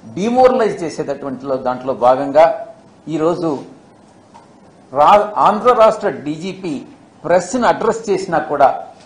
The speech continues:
ఫ్యాక్ట్స్ చెప్పినప్పటికీ కూడా ఆంధ్రప్రదేశ్లో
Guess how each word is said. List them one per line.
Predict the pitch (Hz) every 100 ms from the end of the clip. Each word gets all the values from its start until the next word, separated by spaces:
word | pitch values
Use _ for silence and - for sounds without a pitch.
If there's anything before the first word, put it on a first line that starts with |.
| _ _
ఫ్యాక్ట్స్ | 156 196 - - 208 175
చెప్పినప్పటికీ | 170 208 196 185 - 170 -
కూడా | 156 143 - - - - _ _ 113 175
ఆంధ్రప్రదేశ్లో | 214 220 220 196 190 - 180